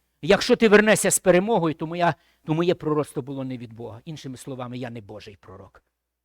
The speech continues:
Чи може сьогодні хтось так відкрито сказати для того, хто сидить в Кремлі?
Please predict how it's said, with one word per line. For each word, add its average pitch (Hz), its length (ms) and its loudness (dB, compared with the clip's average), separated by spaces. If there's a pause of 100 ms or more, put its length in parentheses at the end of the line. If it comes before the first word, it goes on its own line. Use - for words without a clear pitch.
(300)
Чи - 120 -20
може 160 240 -16
сьогодні 131 320 -12
хтось - 460 -12 (520)
так - 280 -6 (160)
відкрито 127 680 -8 (220)
сказати 113 760 -10 (400)
для 123 180 -12 (140)
того, 123 220 -4
хто - 220 -20
сидить 107 340 -14
в - 40 -20
Кремлі? 104 400 -20